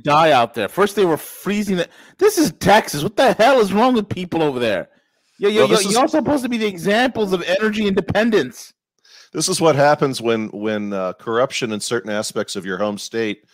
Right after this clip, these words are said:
Speaker 2: catches up with <laughs> you with the reality of Mother Nature. But, yeah, and with so many Americans moving to Texas, that's not gonna, I mean, Texas just gained House seats. So, I mean, that's, that's a significant population increase. Uh, we gotta <laughs> definitely get the grid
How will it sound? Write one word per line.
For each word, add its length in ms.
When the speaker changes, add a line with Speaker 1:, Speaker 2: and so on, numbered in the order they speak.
Speaker 2:
catches 360
up 200
with 180
<laughs> 160
you 180
with 300
the 60
reality 640
of 100
Mother 240
Nature. 420
But, 320
yeah, 360
and 200
with 140
so 160
many 160
Americans 500
moving 360
to 100
Texas, 600
that's 360
not 180
gonna, 320
I 80
mean, 140
Texas 340
just 240
gained 280
House 280
seats. 540
So, 240
I 80
mean, 160
that's, 460
that's 200
a 40
significant 600
population 600
increase. 560
Uh, 60
we 140
gotta 220
<laughs> 140
definitely 300
get 280
the 80
grid 380